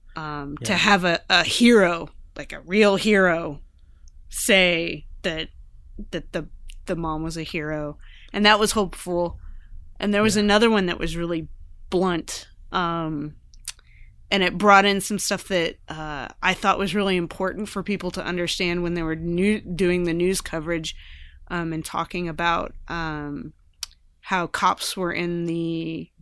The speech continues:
Speaker 1: the nightclub after the shooting and the phones kept going off.
Speaker 2: Hmm.
Speaker 1: Um,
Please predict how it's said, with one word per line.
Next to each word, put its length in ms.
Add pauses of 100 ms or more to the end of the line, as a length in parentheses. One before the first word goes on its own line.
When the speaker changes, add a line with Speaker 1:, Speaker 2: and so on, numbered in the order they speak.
(220)
Speaker 1:
the 100
nightclub 600 (100)
after 300
the 120
shooting 400
and 100
the 40
phones 380
kept 220
going 260
off. 420 (600)
Speaker 2:
Hmm. 80
Speaker 1:
Um, 580